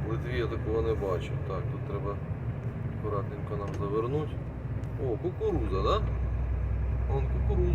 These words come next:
сажають, пшеницю ми бачили з вами, кукурузу, яблука. Така висока ще. Все таке, як і в нас. Так, ну що нам, сорок кілометрів на годину, а ми їдемо сорок.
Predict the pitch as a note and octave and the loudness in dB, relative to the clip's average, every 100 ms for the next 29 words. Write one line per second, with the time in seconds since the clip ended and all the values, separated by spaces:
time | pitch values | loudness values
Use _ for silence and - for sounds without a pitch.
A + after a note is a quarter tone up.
0 | - D#3+ D3+ D3 C3+ C3+ - G#3+ - - | 4 6 8 10 10 8 6 6 6 6
1 | E3+ D#3+ D#3+ D#3 D3 C#3+ C#3 C3+ C3+ F3 | 4 4 4 2 0 0 0 0 0 -2
2 | - F#3+ F3+ E3 D3 D3 E3 D#3 C#3 - | 0 2 2 2 2 4 8 8 6 2
3 | C3+ C3 - - - - - - - - | 2 2 2 0 0 0 0 0 0 0
4 | - C3 A#2+ A#2 - D3+ F#3+ C#3+ - A#2+ | 0 4 4 4 2 0 2 0 0 -2
5 | - - - - - - - - - - | -2 -2 -2 0 0 -2 0 -2 0 -2
6 | - - - - - - - F3+ F3+ D#3+ | 0 0 0 0 0 -2 0 2 2 2
7 | D#3+ D3+ C3+ G2+ G2 F#2+ - - - - | 2 2 2 2 2 2 0 0 0 0
8 | - - - - - - - - - - | 0 0 0 0 0 0 0 0 -2 -2
9 | - - - - - - - - - - | -2 -2 -2 -4 -4 -4 -4 -4 -4 -6
10 | - G#2+ G2 B2 - G#2+ G2 - B2+ A#2 | -4 -4 -4 -6 -6 -4 -4 -2 -2 -2
11 | - A2 G2+ F#2 - - - - - - | -2 -2 -2 -2 -2 -2 -4 -4 -4 -4
12 | - - - - - - - - - - | -4 -4 -4 -4 -4 -2 -2 -2 -4 -6
13 | - G2 G2+ - A2 G#2+ G2+ A2 A2+ A2+ | -4 -2 -2 -2 -2 -2 -2 -4 -2 -2
14 | G2+ G2 E2+ - - G2+ F#2 | -2 -4 -4 -6 -6 -4 -4